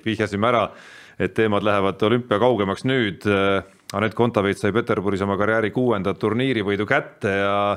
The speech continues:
ja no mulle tundub, et see oli ikkagi nagu pärast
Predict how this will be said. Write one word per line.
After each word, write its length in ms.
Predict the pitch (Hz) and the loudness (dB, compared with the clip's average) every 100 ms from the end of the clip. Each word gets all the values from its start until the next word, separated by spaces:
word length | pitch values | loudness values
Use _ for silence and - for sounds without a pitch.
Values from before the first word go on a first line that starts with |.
| - - - _ _ - | -4 -20 -20 _ _ -10
ja 100 | - | -4
no 120 | 98 107 | 0 0
mulle 160 | 113 | 0
tundub, 320 | 135 127 101 | 0 0 -2
et 80 | 110 | -2
see 140 | - 113 | 0 0
oli 120 | 113 110 117 - - | 2 0 -4 -12 -10
ikkagi 320 | 117 120 104 113 | -6 -4 0 0
nagu 220 | 107 98 | 0 0
pärast 480 | 117 110 - _ | 0 -2 -8 _